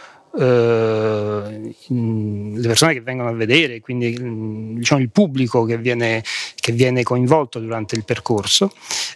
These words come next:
eh, non si, non si chiamano più guide, vengono chiamati narratori. Eh, è evidente che questo fatto non può essere banale, no? La scelta di un nome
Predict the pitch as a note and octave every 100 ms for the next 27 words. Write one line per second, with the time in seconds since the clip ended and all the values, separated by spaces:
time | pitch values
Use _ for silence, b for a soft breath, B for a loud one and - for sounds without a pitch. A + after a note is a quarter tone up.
0 | B - F#3 F3+ F3 F3+ - A3+ C#4+ B3+
1 | - A#3+ G3 A3 G#3 G3+ A3 A#3 B3+ A#3
2 | G#3 F#3+ - G#3+ C#3 C#3 A#2+ A2 G#2+ G#2+
3 | - _ _ _ _ - B B B B
4 | B B - A3+ G#3 A3+ B3+ D#3 D#3 E3+
5 | G3+ F#3+ D#3+ - A2 G#2+ A2+ A#2+ A#2 -
6 | - _ _ _ _ B B B B B
7 | B B B _ _ _ G#3+ F#3 F#3+ F#3+
8 | F#3 F#3+ F#3+ G3 - _ - B3 B3+ B3+
9 | E3 D3 D#3+ C#3+ E3 - A#3+ - E3+ D3+
10 | A#2 - - B2 C3 D3 - - - F3
11 | F#3 F3+ G3+ F3+ - C3+ B2+ C3 B2+ G#2
12 | G#2 A2+ C#3+ C#3+ - A3+ G#3 - D3+ D3+
13 | F3 F3 D3+ D#3 E3 F3